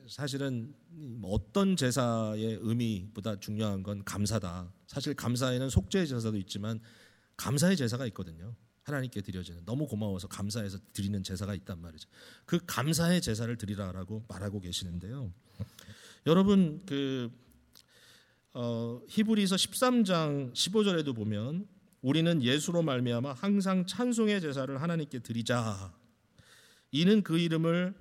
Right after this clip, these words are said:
증언하는 입술의 열매다." 그랬어요. 그러니까 예수 그리스도를 인하여, 그리스도를 통하여 하나님께 감사의 제사를 드리자.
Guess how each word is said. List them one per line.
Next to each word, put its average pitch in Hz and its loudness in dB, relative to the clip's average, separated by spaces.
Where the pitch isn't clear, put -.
증언하는 135 2
입술의 127 -2
열매다." 110 -2
그랬어요. 104 -8
그러니까 101 -4
예수 160 0
그리스도를 139 -4
인하여, 107 -2
그리스도를 147 -2
통하여 147 -2
하나님께 185 2
감사의 151 0
제사를 117 0
드리자. 127 0